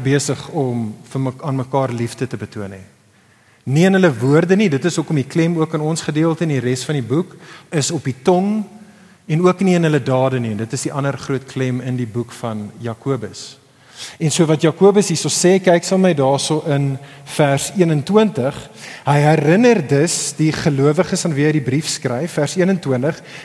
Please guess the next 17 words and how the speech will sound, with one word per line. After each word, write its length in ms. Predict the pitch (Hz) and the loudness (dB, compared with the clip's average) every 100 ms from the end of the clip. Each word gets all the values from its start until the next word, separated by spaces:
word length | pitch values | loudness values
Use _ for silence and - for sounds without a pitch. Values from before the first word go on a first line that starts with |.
| - | 0
dat 180 | 156 120 104 | 0 0 0
ware 400 | 151 180 226 240 | 4 6 6 4
geloof, 360 | - 170 156 151 | 2 0 0 0
sien 220 | - 226 | 0 2
jy 80 | 233 | 4
daar, 320 | 156 139 165 170 | 4 2 2 -2
'n 120 | - | -2
geloof, 420 | 156 131 160 220 | -2 2 2 2
'n 120 | 196 107 | 0 -2
ware 400 | 127 151 190 214 - - - | 0 2 2 0 -4 -20 -12
godsdiens 720 | 107 202 202 - 202 214 - | -2 0 0 0 0 0 0
wat 180 | 160 - | -2 0
siele 400 | - - 240 202 | -2 2 4 2
verlos, 680 | - 175 135 135 202 - - - | 2 0 0 0 -2 -6 -12 -14
sê 200 | - 151 | -8 -4
hy 140 | 139 127 | -2 -2
daar. 260 | 123 160 | -4 -6